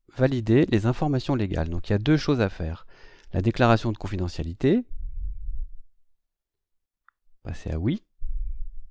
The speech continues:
et les conditions d'utilisation. Et ensuite, je fais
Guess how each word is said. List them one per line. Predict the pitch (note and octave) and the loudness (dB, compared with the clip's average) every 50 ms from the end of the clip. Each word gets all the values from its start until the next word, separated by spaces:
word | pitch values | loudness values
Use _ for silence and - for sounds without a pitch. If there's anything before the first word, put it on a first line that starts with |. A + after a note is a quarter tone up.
| - - _ - - - - _ _ _ _ _ _ - - | -16 -20 _ -20 -20 -20 -20 _ _ _ _ _ _ -8 0
et | - C3 D3 F3+ A3 A#3 _ _ _ _ _ _ _ _ _ _ _ _ _ _ _ _ _ _ _ _ _ _ _ _ _ _ _ _ _ _ _ _ _ _ _ _ _ _ _ _ _ _ _ _ _ _ _ _ _ _ _ _ _ _ _ _ _ _ - - | 4 6 6 6 4 2 _ _ _ _ _ _ _ _ _ _ _ _ _ _ _ _ _ _ _ _ _ _ _ _ _ _ _ _ _ _ _ _ _ _ _ _ _ _ _ _ _ _ _ _ _ _ _ _ _ _ _ _ _ _ _ _ _ _ -20 -18
les | - - | -14 -6
conditions | - - C#3+ C3 B2 - D3+ D3+ | -2 0 0 0 0 -2 -2 -2
d'utilisation. | C3 A#2 - A#2+ B2 A#2 A2+ G2 F#2 - - - - - - - - - - - - - - - - - - - - - _ _ _ _ _ _ _ _ _ _ _ _ _ _ _ _ _ _ _ _ _ _ _ _ _ _ _ _ _ _ _ _ _ _ _ _ _ _ _ _ - | -2 -4 -4 -4 -2 0 0 0 -2 -2 -6 -14 -6 -2 -2 -2 0 0 -2 0 -2 -2 -4 -4 -8 -8 -8 -10 -16 -20 _ _ _ _ _ _ _ _ _ _ _ _ _ _ _ _ _ _ _ _ _ _ _ _ _ _ _ _ _ _ _ _ _ _ _ _ _ _ _ _ -8
Et | - | -8
ensuite, | F2 E2 - - B2 B2+ - | -8 -6 -4 -4 -4 -4 -4
je | - | -2
fais | - G2 A2 - | 0 0 0 0